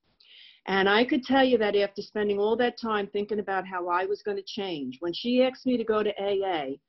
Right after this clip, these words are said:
I jumped right down her throat, which was my usual M O, you know, because "don't tell me what to do" kind of thing, you know, and it was all because of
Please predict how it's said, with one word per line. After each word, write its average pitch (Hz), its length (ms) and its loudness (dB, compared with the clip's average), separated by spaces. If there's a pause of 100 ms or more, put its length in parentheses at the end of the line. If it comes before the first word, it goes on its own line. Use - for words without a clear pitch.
(160)
I 175 120 2
jumped 208 360 0
right 202 260 0
down 185 220 -2
her 165 80 -4 (120)
throat, 143 280 -2
which 160 220 -6 (140)
was 170 320 -2
my 180 140 0
usual 202 560 2
M 175 220 0
O, 135 260 -8 (380)
you 190 160 -2
know, 190 160 0
because 190 500 0 (720)
"don't 262 280 4
tell 285 240 -2
me 277 120 0
what 247 220 0
to 240 120 -6
do" 269 280 -4
kind 185 340 -8
of 156 120 -12
thing, 151 280 -6
you 202 140 -2
know, 208 260 2
and 214 140 0
it 220 60 -6
was 240 160 2
all 349 240 2
because 277 460 0
of 190 80 0